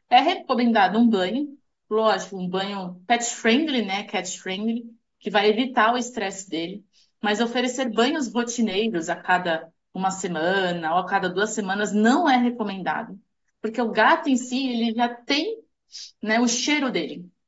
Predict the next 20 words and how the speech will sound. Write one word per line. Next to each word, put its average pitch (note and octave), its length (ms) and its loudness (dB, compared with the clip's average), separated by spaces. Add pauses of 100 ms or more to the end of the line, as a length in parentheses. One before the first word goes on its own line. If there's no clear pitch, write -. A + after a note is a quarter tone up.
(160)
Então, A#3+ 200 2
se E4 180 -2
você E4 260 -2
tem C4 240 -2
uma B3+ 240 2
colônia B3 440 2
de A#3 120 -2
gatos, - 500 -4
de F#3 500 -10
quatro C4+ 320 2
ou A#3 40 -4
cinco B3 320 -2
gatos, - 500 -8 (380)
e B3 100 -2
você A#3+ 320 -4
dá A3 160 6
banho A3 260 2
em - 80 -2
cada A3+ 400 0
um, B3+ 340 -2